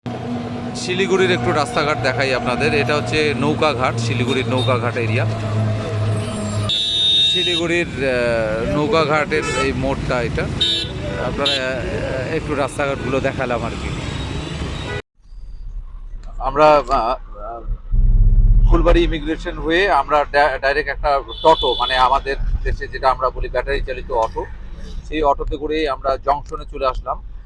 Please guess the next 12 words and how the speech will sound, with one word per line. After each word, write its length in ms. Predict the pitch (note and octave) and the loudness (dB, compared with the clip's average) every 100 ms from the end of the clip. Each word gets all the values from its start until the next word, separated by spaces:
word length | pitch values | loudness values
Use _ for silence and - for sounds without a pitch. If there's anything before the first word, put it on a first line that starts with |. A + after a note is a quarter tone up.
| - - - | -14 -16 -8
তো 120 | B2+ | -6
জংশনে 500 | C3 D3+ D3 E3+ D#3+ | -2 -2 -2 -6 -6
এসে 220 | D#3 E3+ | -6 -6
যেটা, 300 | D3+ D#3+ E3+ | 0 6 6
আহ, 360 | D#3+ C#3+ C3+ C3 | 6 6 6 4
প্র্যাকটিক্যাল 520 | B2+ D3 D#3 D3+ D3+ | 2 0 0 -2 -2
অভিজ্ঞতা, 560 | C#3+ D#3+ E3 D3+ C3+ C#3+ | 0 0 0 -2 -2 2
বাস্তব 360 | C3 B2+ D#3+ C#3 C#3+ | 0 0 -4 -4 -4
যেই 220 | C#3+ C3+ | -4 -4
অভিজ্ঞতাটা, 840 | D3+ C#3 C#3 C#3 - - - C#3+ | -6 -4 -2 -2 -2 -4 -4 -6
সেটা 300 | - C#3+ C#3 | -10 -6 -2
হলো 280 | C3+ C3 C3+ | -2 -2 -4